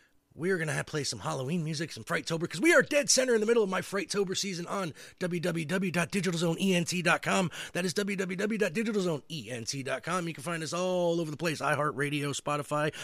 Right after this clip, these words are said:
Oh, well, by the way, we are, uh, sponsored by Spotify and Anchor dot F M. So, uh, go on over to Anchor dot F M and start a podcast, 'cause it, it's actually the greatest spot to, uh, start a podcast. And, uh,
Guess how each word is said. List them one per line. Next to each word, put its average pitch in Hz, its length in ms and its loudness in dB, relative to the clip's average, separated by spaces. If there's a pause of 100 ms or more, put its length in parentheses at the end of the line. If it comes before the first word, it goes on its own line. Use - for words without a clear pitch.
Oh, 202 120 6
well, 196 220 4
by 202 180 2
the 208 80 2
way, 196 140 4
we 196 180 -2
are, 185 260 2
uh, 175 200 2 (180)
sponsored 226 400 -2
by 139 80 2
Spotify 123 500 -2
and 123 80 -4
Anchor 123 220 -4
dot 131 160 -4
F 135 180 -4
M. 190 160 -2
So, 220 260 0 (220)
uh, 170 240 0
go 202 240 2
on 196 80 2
over 190 260 0
to 185 80 0
Anchor 185 240 0
dot 180 180 2
F 180 180 2
M 196 140 0
and 180 80 -2
start 190 180 2
a - 20 0
podcast, 185 460 0
'cause 131 180 -6
it, 135 140 -8
it's 156 240 -8 (100)
actually 113 320 -6
the 98 60 -10
greatest 107 300 -10
spot 98 180 -10
to, - 180 -14
uh, 78 140 -12
start 104 260 -12
a - 40 -20 (100)
podcast. - 420 -20
And, - 140 -20
uh, - 40 -20